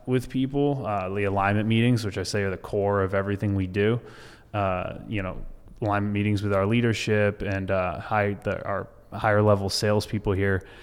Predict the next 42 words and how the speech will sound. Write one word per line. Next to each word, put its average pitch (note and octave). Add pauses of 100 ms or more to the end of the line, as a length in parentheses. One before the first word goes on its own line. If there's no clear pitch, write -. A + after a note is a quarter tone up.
(140)
have G#2
been G#2
focused G#2
on G2+
twenty G#2
twenty-three G2
goals F#2+
and F#2 (320)
what G#2+
the, - (220)
what A2
their G2
plans G2+
are F#2+
for F#2
the G2
next F#2
year, F2+
what F#2
they're G2
really F#2+
gonna F#2
be F2+
focused F#2+
on. F2+
So, F#2+ (600)
um, -
I'd A2+
urge B2
everyone G#2+
during G2+
this G2
Thanksgiving F#2+
time F#2+
period F#2
to, F2+
uh, F2+
do A2+
that A2+
for G#2+
yourself F#2
too. -